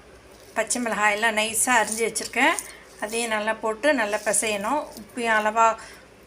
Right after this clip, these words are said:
ரொம்ப போட வேண்டியதில்லை, கொஞ்சமா போட்டா போதும். கார்ன்ஃப்ளவர் பவுடரு ஒரு ஸ்பூன், அரிசி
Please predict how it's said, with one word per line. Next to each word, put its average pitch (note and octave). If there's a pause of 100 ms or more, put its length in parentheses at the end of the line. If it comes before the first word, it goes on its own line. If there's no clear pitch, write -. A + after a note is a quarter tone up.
(160)
ரொம்ப B3
போட A3+
வேண்டியதில்லை, G#3+ (100)
கொஞ்சமா A3 (100)
போட்டா G#3 (100)
போதும். A3 (640)
கார்ன்ஃப்ளவர் B3
பவுடரு G#3+ (840)
ஒரு G#3+ (100)
ஸ்பூன், D#4 (840)
அரிசி A3+